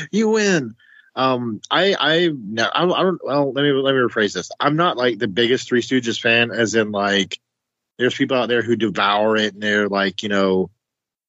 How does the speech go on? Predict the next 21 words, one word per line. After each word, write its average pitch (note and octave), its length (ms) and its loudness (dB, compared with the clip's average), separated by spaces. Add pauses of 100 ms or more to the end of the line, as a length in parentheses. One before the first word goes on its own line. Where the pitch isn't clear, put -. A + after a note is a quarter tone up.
(120)
they A#2 120 0
consider A2 360 0
themselves A2 500 0
experts B2 580 -2
on, A2 160 0
like, G#2 240 -2
you A2 40 2
know, G#2 160 2
whether B2 280 2
it's A2 120 -2
Shemp A#2+ 440 0
or G2 120 0
Curly B2 320 0
Joe A#2+ 200 0
Besser G#2 480 -2
or, F#2+ 240 0
you G#2 100 0
know, G#2 160 0
Curly A2 460 0
or F#2+ 120 0
whatever. G#2 400 -2